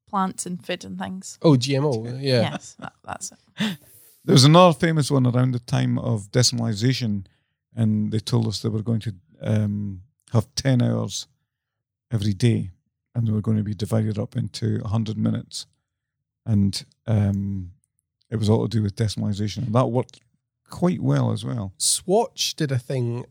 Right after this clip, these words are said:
Speaker 2: in the nineties where they cr-, tried to create internet time. And they sold watches that were dual watches that told you, like, you know, tr-,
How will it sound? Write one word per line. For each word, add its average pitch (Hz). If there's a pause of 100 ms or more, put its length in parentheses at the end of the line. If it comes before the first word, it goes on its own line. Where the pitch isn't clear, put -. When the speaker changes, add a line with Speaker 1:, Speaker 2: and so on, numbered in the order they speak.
(220)
Speaker 2:
in 139
the 120
nineties 127
where 139
they 127
cr-, 143
tried 135
to -
create 135
internet 147
time. 120 (960)
And 147
they 147
sold 156
watches 139
that 151
were 147
dual 147
watches 139
that 143
told 143
you, 123
like, 123
you 160
know, 113
tr-, -